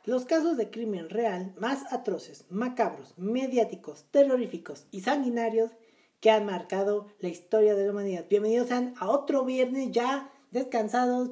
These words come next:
porque ya fueron las vacaciones, pero aquí no descansamos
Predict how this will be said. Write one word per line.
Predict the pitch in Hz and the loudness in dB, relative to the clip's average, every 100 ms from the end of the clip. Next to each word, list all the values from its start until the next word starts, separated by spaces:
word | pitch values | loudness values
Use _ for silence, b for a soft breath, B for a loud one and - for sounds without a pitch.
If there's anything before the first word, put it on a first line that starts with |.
| - | 2
porque | 240 254 247 240 | 4 4 0 -2
ya | 247 | 0
fueron | 247 247 240 | 0 0 2
las | 202 196 190 | 2 0 0
vacaciones, | 302 302 285 - 277 277 277 277 | 2 4 2 0 0 2 0 2
pero | 302 294 294 311 - - _ b b b b | 4 6 4 2 -4 -20 _ b b b b
aquí | 220 185 254 269 285 214 | -4 -4 -6 -4 -4 -2
no | 208 220 262 | 0 0 0
descansamos | 254 254 214 208 214 226 247 | -2 0 0 2 0 0 -4